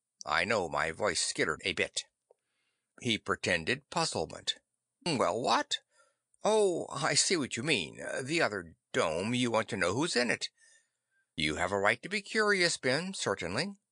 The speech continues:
The leader of a top-secret expedition like this, Project Hush, they call us, huh, Ben, finds another dome on the moon. He thinks he's been the first to land on it, so naturally he wants to."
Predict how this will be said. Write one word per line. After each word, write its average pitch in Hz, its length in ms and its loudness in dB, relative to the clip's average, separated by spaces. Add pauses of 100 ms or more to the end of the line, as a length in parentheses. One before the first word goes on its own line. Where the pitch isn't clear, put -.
(680)
The 82 80 -2
leader 156 560 0
of 139 160 -2
a 143 160 2
top-secret - 880 -2
expedition 151 640 -2
like 170 220 0
this, - 360 2 (440)
Project 87 580 0
Hush, - 400 -4 (100)
they 98 140 2
call 113 280 4
us, 110 280 2
huh, 90 180 0
Ben, 113 380 0 (680)
finds 185 500 2
another 175 340 0
dome 175 400 2
on 135 180 2
the 147 80 0
moon. 131 600 2 (500)
He 117 340 2
thinks 127 440 0
he's 120 300 -2
been 127 200 0
the 131 100 0
first - 340 -2
to 165 60 -4
land 151 340 2
on 110 160 2
it, 180 120 -2
so 92 440 0
naturally 92 840 0
he 147 120 2
wants 107 400 0
to." 107 260 -2